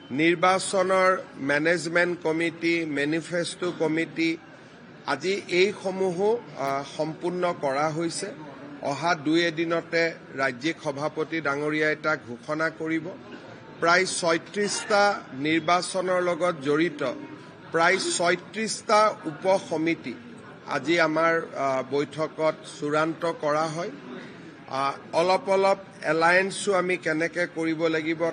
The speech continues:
তাৰ বিষয়েও আমি আলোচনা কৰোঁ। মূলতঃ এক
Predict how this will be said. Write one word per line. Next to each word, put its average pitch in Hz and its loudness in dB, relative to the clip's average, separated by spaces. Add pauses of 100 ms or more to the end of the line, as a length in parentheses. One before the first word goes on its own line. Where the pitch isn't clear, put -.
তাৰ 156 2
বিষয়েও 170 0
আমি 160 0
আলোচনা 156 -4
কৰোঁ। 160 -6 (720)
মূলতঃ 220 2 (500)
এক 165 2